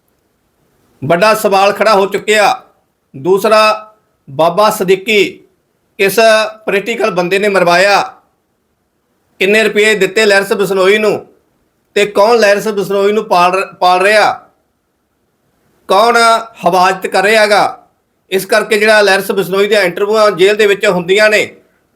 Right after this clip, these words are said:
ਬੜਾ ਵੱਡੇ ਸਵਾਲ ਖੜੇ ਹੋਏ ਸੀ,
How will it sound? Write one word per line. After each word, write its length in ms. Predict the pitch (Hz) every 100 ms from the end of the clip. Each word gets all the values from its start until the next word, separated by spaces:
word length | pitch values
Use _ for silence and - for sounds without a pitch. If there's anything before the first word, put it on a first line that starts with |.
| _ _ _ _ _ _ _ _ _ 139
ਬੜਾ 400 | 165 202 220 214
ਵੱਡੇ 280 | 202 208
ਸਵਾਲ 360 | 214 190 180 202
ਖੜੇ 240 | 196 208
ਹੋਏ 300 | 220 190 202
ਸੀ, 440 | 214 214 185 -